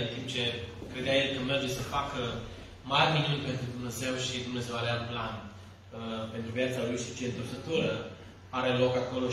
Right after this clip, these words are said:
Și când mă gândesc că am, uh, citit, când ați venit pentru început, repet,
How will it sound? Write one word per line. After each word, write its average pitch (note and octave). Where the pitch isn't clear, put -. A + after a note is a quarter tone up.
Și B2
când B2
mă B2+
gândesc -
că C3+
am, B2+
uh, B2
citit, D#3
când B2
ați B2+
venit B2+
pentru A#2+
început, B2+
repet, B2